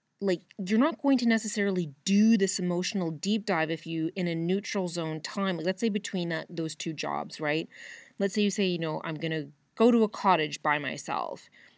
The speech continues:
You might say, "Well, I didn't really do anything. I just made myself coffees every day and went out and sat on the dock and, like, looked at the water, and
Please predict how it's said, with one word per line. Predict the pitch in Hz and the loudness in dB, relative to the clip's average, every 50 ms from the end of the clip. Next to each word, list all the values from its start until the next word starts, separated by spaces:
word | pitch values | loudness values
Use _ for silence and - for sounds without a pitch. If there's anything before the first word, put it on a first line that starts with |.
| _ _ - | _ _ 2
You | 208 233 | 4 6
might | 262 285 277 - | 6 6 4 2
say, | - - 233 220 | 0 0 0 0
"Well, | 208 180 170 | 0 0 -2
I | 165 | -2
didn't | 180 220 226 | -2 -4 -2
really | 277 285 277 208 | -2 0 0 0
do | 160 135 - 156 180 254 | -2 -4 -4 -2 0 2
anything. | 294 247 208 - 147 147 147 | 2 2 0 -2 -4 -6 -6
I | 147 | -6
just | 147 165 175 - | -6 -6 -8 -6
made | 156 143 143 147 170 185 | -6 -4 -2 -2 -2 0
myself | 196 190 190 - 196 196 196 - _ | -2 -2 -2 -2 -4 -4 -6 -8 _
coffees | - - - - 143 135 - - 185 180 165 | -18 -12 -6 -6 -4 -4 -4 -4 -4 -4 -2
every | 180 180 170 185 196 180 | -2 -4 -2 -4 -4 -4
day | 165 135 131 139 156 170 196 202 | -4 -4 -2 0 0 0 0 0
and | 180 147 143 | -2 -2 -4
went | 139 139 147 | -6 -6 -6
out | 156 165 | -4 -4
and | 180 190 180 | -4 -4 -4
sat | - - 143 143 151 | -4 -4 -2 -2 -2
on | 170 185 | -2 -2
the | 185 165 | -4 -4
dock | - - 139 135 143 156 175 185 190 | -4 -4 -4 -2 0 -2 -2 -2 -4
and, | 147 | -6
like, | 139 135 120 - | -8 -10 -12 -10
looked | 120 139 143 - | -8 -8 -6 -6
at | 180 180 | -4 -4
the | 202 180 | -4 -4
water, | 143 - 139 131 123 123 131 139 147 160 170 180 175 | -4 -6 -8 -8 -6 -6 -4 -4 -2 0 0 0 0
and | 156 131 135 131 135 135 | 0 -2 -6 -8 -8 -10